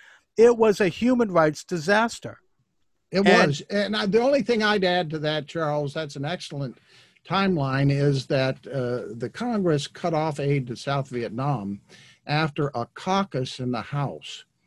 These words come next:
Speaker 2: of these really radical left-wing members. It was then called Members of Congress for Peace Through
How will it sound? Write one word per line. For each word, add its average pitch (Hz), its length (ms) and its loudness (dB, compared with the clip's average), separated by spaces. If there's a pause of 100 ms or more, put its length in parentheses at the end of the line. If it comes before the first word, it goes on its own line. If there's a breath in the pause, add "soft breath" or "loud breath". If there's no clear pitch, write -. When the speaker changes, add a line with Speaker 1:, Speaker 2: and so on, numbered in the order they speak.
(380)
Speaker 2:
of 135 200 0
these 123 260 -2
really 160 340 4
radical 147 500 2
left-wing 135 460 0
members. 117 380 -4
It 127 100 -6
was 123 220 -8
then 202 340 0
called 135 540 0
Members 156 360 0
of 139 120 -6
Congress 147 460 -2
for - 160 -8
Peace 143 320 -4
Through 127 360 -4